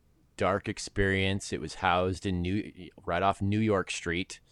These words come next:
um, with a, with a New York theme. If you recall, you go in and you see that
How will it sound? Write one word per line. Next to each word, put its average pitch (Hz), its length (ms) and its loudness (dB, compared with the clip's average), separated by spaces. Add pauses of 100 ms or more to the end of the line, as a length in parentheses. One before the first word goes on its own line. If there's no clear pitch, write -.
(380)
um, 73 220 -4
with 78 120 -6
a, 76 180 -6
with 85 160 -8
a 80 60 -4
New 85 180 -2
York 98 320 0
theme. 101 640 0 (600)
If 73 220 -16
you 82 80 -8
recall, 90 460 2
you 87 140 -2
go 85 260 -2
in 85 280 -4
and 80 160 -6
you 85 100 -6
see 90 440 -6
that 85 180 -4